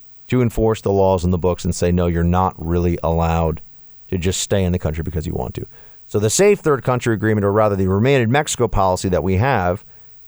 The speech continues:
tells people that show up at the border who cross illegally, surrender, so they're not waiting at a port of entry,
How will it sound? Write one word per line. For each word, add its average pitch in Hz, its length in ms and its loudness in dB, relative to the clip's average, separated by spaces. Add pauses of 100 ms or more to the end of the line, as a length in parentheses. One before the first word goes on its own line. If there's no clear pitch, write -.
(120)
tells 139 540 2
people 120 380 0
that 98 120 0
show 131 260 2
up 143 120 -2
at 135 60 -4
the 135 80 0
border 98 260 0
who 90 80 0
cross 131 440 0
illegally, 131 500 2
surrender, 113 580 0
so - 120 -8
they're 92 100 0
not 110 180 2
waiting 123 240 2
at 143 80 4
a 160 40 0
port 147 200 0
of 135 80 -2
entry, 87 420 -2